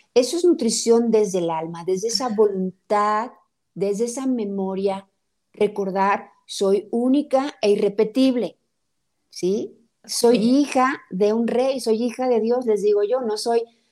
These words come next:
Speaker 1: no soy dueña del mundo, pero sí hija del dueño, ¿sí? Entonces, con esa memoria, eh, que, que caminar con esa certeza en la vida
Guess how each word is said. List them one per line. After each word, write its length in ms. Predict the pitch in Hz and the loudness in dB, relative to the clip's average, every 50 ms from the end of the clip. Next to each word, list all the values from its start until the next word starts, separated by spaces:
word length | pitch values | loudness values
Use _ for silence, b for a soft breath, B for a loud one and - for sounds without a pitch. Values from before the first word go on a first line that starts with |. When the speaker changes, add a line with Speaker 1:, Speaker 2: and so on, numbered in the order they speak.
| b | b
Speaker 1:
no 160 | b 208 233 233 | b -4 -2 0
soy 180 | 240 254 254 | 2 2 4
dueña 300 | 233 254 247 247 254 247 | 4 4 4 4 2 0
del 180 | 247 254 247 240 | -2 -2 -2 -2
mundo, 360 | 247 247 254 247 247 269 262 | -2 -2 -4 -4 -4 -4 -4
pero 220 | - 226 190 180 180 | -4 -6 -6 -6 -6
sí 380 | - - 196 196 202 208 - - | -8 -8 -6 -6 -6 -6 -8 -8
hija 340 | 190 180 170 - 190 185 190 | -8 -8 -6 -2 0 0 2
del 200 | 202 208 214 208 | 4 4 4 4
dueño, 520 | 247 254 262 269 277 277 277 247 160 - _ _ _ _ _ _ _ _ _ - - - _ _ | 6 4 4 4 2 2 0 0 -2 -8 _ _ _ _ _ _ _ _ _ -20 -20 -20 _ _
¿sí? 340 | - - - 180 190 208 - | -14 -8 -4 -2 -2 -2 -2
Entonces, 380 | - - 196 196 254 247 240 | -2 -4 -4 -2 -2 -2 -2
con 220 | - - 240 240 247 | 0 0 2 4 2
esa 240 | 262 262 - 320 339 | 2 2 2 2 4
memoria, 880 | 311 294 285 262 254 262 262 262 262 254 254 233 214 208 208 220 - - _ _ _ _ _ _ _ _ _ | 4 4 6 6 6 6 6 4 4 2 0 -2 -2 -2 -4 -6 -10 -14 _ _ _ _ _ _ _ _ _
eh, 600 | - 196 196 196 190 185 185 185 185 180 - - - | -6 -4 -2 -2 -2 -2 -2 -4 -4 -6 -8 -4 0
que, 320 | 220 208 196 180 - - - | 0 2 2 0 -2 -4 -4
que 420 | - 214 196 190 190 185 185 185 - | -2 -2 0 0 0 -2 -4 -4 -4
caminar 640 | 220 220 220 226 226 220 226 240 254 302 330 - | -4 -2 -2 0 0 0 -2 -2 -4 -6 -10 -8
con 180 | - 254 233 220 | -6 -4 -4 -4
esa 240 | 220 214 - 226 | -4 -6 -6 -8
certeza 580 | 220 - 214 202 196 _ - 202 208 196 - 196 | -6 -6 -6 -8 -6 _ -4 -2 -2 -2 -4 -4
en 120 | 196 196 | -4 -4
la 120 | 190 180 175 | -4 -4 -4
vida 440 | 170 202 214 226 240 226 185 180 | -4 -4 -2 -2 -2 -2 -2 -4